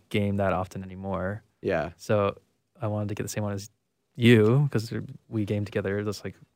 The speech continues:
Speaker 1: most
Speaker 2: It's,
Speaker 1: gaming I
Speaker 2: uh,
Speaker 1: do.
Speaker 2: it, it's this game, and we'll talk about it in another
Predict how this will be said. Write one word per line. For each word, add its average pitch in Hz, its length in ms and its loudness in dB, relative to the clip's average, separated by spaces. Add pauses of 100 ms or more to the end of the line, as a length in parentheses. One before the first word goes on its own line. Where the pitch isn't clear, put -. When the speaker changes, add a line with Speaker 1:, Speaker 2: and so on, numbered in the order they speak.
Speaker 1:
most 120 200 4
Speaker 2:
It's, 107 100 -2
Speaker 1:
gaming 127 220 6
I 123 100 6
Speaker 2:
uh, 123 40 8
Speaker 1:
do. 120 240 6
Speaker 2:
it, 120 220 2
it's - 500 0
this 120 320 0
game, 123 540 2 (200)
and 98 300 0
we'll 98 120 -2
talk 98 240 2
about 98 180 0
it 95 160 -2
in 92 180 -4
another 98 500 -4